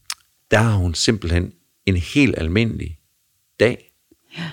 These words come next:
Speaker 1: Øh, om morgenen
Speaker 2: Mm.
Speaker 1: skal på arbejde. Hun arbejder i en børnehave.
Speaker 2: Ja.
Speaker 1: Øh, stået op og har været i bad, siger hun, og står inde på sit værelse og kigger ud i gangen, hvor der simpelthen kommer en skikkelse. Er det en mand?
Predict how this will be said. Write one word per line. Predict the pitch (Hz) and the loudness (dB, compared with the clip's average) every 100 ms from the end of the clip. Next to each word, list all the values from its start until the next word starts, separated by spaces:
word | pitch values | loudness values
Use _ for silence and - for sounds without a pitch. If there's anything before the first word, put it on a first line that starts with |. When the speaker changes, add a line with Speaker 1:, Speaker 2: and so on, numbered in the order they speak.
| - _ 87 | -18 _ 2
Speaker 1:
Øh, | 80 80 90 85 - | 2 2 -2 -4 -4
om | 90 | 0
morgenen | 87 104 139 123 113 107 | 4 4 2 -4 -6 -6
Speaker 2:
Mm. | 208 190 | -4 -2
Speaker 1:
skal | 80 | -2
på | 78 | 0
arbejde. | 95 110 92 | 2 0 -2
Hun | 90 92 - | -4 -4 -2
arbejder | 85 92 76 | -2 -2 -4
i | |
en | 73 | -2
børnehave. | 87 107 101 95 98 | 0 0 -2 -2 -4
Speaker 2:
Ja. | 175 - - - - _ _ - | -6 -12 -20 -20 -20 _ _ 0
Speaker 1:
Øh, | 90 87 80 76 | 2 2 0 -2
stået | 92 82 | 0 2
op | 107 - _ | 2 -2 _
og | 82 78 73 - | -6 -6 -6 -10
har | 76 | -10
været | 82 - | -8 -8
i | |
bad, | - 113 180 | -2 -2 -2
siger | 185 139 | -4 -4
hun, | 127 117 - | -4 -6 -2
og | 90 82 _ - | -2 -2 _ -18
står | - - 110 78 - _ - | -4 0 0 -2 -8 _ -8
inde | 101 110 | -4 -4
på | 98 | -4
sit | 82 82 | -6 -4
værelse | 80 92 104 - | -2 -2 -2 -10
og | |
kigger | - 110 95 | -10 -4 -2
ud | 82 | -2
i | |
gangen, | - 101 110 80 64 _ _ _ _ _ _ _ _ | -2 -2 -4 -10 -16 _ _ _ _ _ _ _ _
hvor | 107 | -2
der | 95 | -2
simpelthen | 90 107 95 87 - | -4 -6 -6 -6 -6
kommer | 87 87 76 | -6 -4 -6
en | - 78 | -10 -12
skikkelse. | - 95 98 87 80 67 _ _ _ _ _ _ _ _ _ | -10 -10 -10 -12 -14 -16 _ _ _ _ _ _ _ _ _
Er | 85 | -10
det | 104 | -8
en | |
mand? | 117 | -8